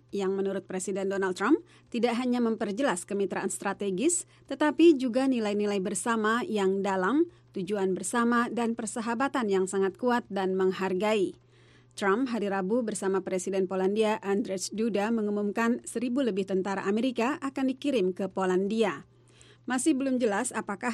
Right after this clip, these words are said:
akan ada penempatan tetap sampai dua ribu personel militer tambahan Amerika di negara itu. Kami akan memindahkan mereka dari lokasi lain," ujar Trump di Gedung Putih dan mengatakan pasukan itu akan dialihkan dari Jerman.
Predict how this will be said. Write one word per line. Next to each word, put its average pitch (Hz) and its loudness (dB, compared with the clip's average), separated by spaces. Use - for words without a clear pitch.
akan 196 -4
ada 214 -2
penempatan 202 -2
tetap 220 -4
sampai 214 -2
dua 196 0
ribu 190 -2
personel 196 0
militer 202 0
tambahan 202 -2
Amerika 220 -2
di 226 0
negara 180 2
itu. 180 0
Kami 196 0
akan 202 0
memindahkan 190 0
mereka 208 0
dari 208 0
lokasi 185 -2
lain," 190 2
ujar 185 -2
Trump 233 0
di 214 -2
Gedung 196 0
Putih 240 0
dan 202 0
mengatakan 277 2
pasukan 285 -2
itu 277 -4
akan 262 -2
dialihkan 226 -2
dari 196 0
Jerman. 170 -2